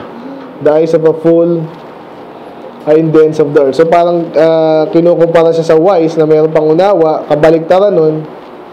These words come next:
ay fool. Nakatingin lang agad sa end of the world. Okay? So, alam natin, end of the world is negative sa, sa karamihan ng tao.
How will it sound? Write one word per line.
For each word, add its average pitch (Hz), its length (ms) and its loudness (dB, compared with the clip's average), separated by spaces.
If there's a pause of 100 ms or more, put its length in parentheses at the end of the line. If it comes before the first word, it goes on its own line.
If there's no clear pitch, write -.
(540)
ay 147 800 2
fool. 160 320 2 (880)
Nakatingin 143 640 0
lang 143 160 2
agad 143 160 0
sa 165 320 0
end 147 160 0
of 139 160 -2
the 143 80 2
world. 139 320 0 (960)
Okay? 131 320 0 (1400)
So, 143 160 0
alam 143 160 4
natin, 156 320 0
end 160 80 0
of 156 80 0
the 156 80 2
world 156 160 2
is 151 160 -4
negative 156 560 0 (240)
sa, 135 400 -4
sa 143 160 -2
karamihan 151 400 2
ng 143 80 -6
tao. 127 320 0